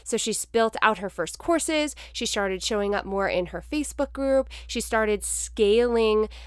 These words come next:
um, her online community and her online audience, growing her email list, and built out her automated funnel so she could not only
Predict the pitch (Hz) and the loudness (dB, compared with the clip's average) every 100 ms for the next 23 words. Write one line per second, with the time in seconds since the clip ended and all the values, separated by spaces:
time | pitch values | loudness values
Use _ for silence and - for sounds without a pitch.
0 | - 202 196 190 196 - 214 202 196 - | -6 0 2 2 -2 -2 0 2 2 2
1 | 208 214 220 196 196 196 202 202 196 - | 2 2 2 2 4 4 2 2 -2 -6
2 | - - - 208 233 277 294 269 202 196 | -20 -14 -4 0 2 2 2 2 2 -2
3 | - 202 196 185 185 - 214 233 262 269 | -2 -2 0 0 0 2 4 6 4 2
4 | - 214 202 185 180 - 247 269 262 269 | 0 0 2 0 -8 -6 -2 2 2 2
5 | 269 269 - - - 202 226 226 247 302 | 2 0 -4 -16 -12 -4 0 4 2 2
6 | 285 262 240 254 202 202 220 214 202 202 | 0 0 -4 -4 0 0 2 0 0 -2
7 | - 311 349 262 - 220 254 - 214 214 | 0 2 4 2 0 -4 -4 -4 -4 2
8 | 220 294 - - 269 320 254 220 214 | 2 0 -2 4 4 4 2 4 2